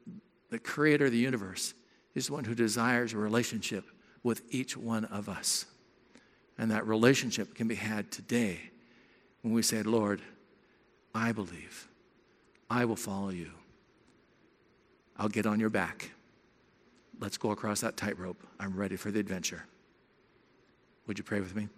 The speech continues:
Father, it is overwhelming for us to think that the Lord of the universe,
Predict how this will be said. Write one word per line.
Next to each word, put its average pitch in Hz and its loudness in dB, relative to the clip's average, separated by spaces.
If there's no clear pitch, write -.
Father, 151 12
it 147 8
is 131 8
overwhelming 131 6
for 127 -2
us 120 0
to - -10
think 135 -2
that 117 -4
the 123 0
Lord 120 6
of 120 4
the 120 6
universe, 117 4